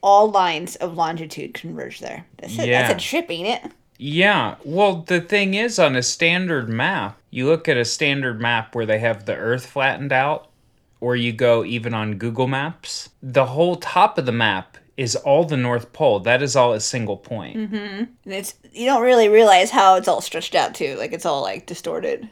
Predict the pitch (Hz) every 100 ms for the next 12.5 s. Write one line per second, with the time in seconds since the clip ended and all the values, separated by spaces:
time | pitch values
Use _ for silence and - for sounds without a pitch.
0 | - 180 160 147 - 208 190 - - -
1 | - - - - - 58 - - _ _
2 | _ _ - 117 127 107 92 - - 110
3 | 104 90 87 - 131 123 123 131 139 -
4 | - - 120 127 127 120 110 98 110 107
5 | 107 104 92 95 101 104 95 95 95 90
6 | 92 90 90 - 220 226 208 196 196 147
7 | 117 113 - 113 104 104 107 104 - 98
8 | 98 98 101 92 104 95 - - 117 107
9 | 110 101 98 92 98 - 104 104 - 90
10 | 95 90 87 - 107 104 - 95 95 101
11 | 104 95 98 92 101 98 101 135 131 127
12 | - 214 220 208 170